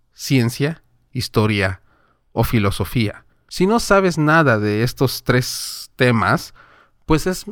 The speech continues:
más fácil aceptar las ideas que la Biblia presenta. Aún así,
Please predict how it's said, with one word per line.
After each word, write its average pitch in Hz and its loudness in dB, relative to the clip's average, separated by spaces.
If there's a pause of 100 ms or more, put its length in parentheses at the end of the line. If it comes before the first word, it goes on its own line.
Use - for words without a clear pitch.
más 196 -4
fácil - -2
aceptar 123 0
las 113 -2
ideas 117 -4
que - -2
la 104 2
Biblia 107 -2
presenta. 123 -2 (300)
Aún 196 4
así, 190 0